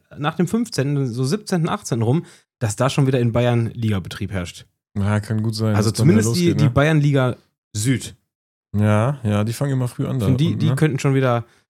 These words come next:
Speaker 1: schon, also da unten irgendwo, so bei Rosenheim, da wird schon, schon wieder gespielt.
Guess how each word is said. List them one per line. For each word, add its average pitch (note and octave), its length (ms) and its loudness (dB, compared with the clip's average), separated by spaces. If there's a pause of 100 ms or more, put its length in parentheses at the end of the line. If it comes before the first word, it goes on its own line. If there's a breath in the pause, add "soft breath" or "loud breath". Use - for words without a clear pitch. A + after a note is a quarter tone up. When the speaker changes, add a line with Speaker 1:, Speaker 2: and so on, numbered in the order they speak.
Speaker 1:
schon, B2+ 200 -2
also A2 280 0
da G#2+ 160 -4
unten C3+ 320 2
irgendwo, A#2+ 540 0
so A2 200 -2
bei G#2+ 120 -2
Rosenheim, A2 480 -2
da G2+ 100 -2
wird G2+ 140 -8
schon, F#2+ 160 -6
schon G2 200 -6
wieder F#2+ 200 -4
gespielt. F2 480 -12